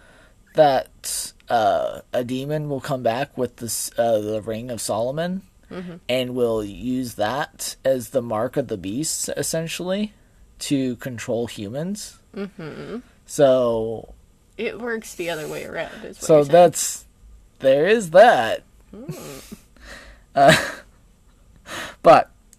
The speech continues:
Speaker 1: like I said, I wa-, I wa-, I'm not quite sure where that particular story actually came from. It's just something I came across.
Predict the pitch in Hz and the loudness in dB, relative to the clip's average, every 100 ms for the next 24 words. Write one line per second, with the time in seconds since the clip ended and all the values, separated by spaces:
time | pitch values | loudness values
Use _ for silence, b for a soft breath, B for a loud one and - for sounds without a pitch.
0 | _ 165 165 151 131 120 101 127 151 151 | _ 6 8 8 6 4 4 8 10 10
1 | - 151 175 196 175 175 180 170 151 - | 8 4 6 6 4 2 2 2 0 2
2 | 156 135 123 117 104 _ _ - 117 135 | 2 4 2 0 -2 _ _ -8 -6 -6
3 | 120 - - - 123 117 107 85 - - | -8 -10 -12 -8 -6 -4 -4 -6 -8 -12
4 | 57 - - _ - - 107 - - - | -12 -14 -20 _ -16 -12 -12 -14 -16 -16
5 | - - _ _ - 151 110 117 98 90 | -20 -20 _ _ -8 -6 -4 -4 -6 -8
6 | 92 - 104 85 - 64 - | -8 -8 -10 -10 -10 -10 -10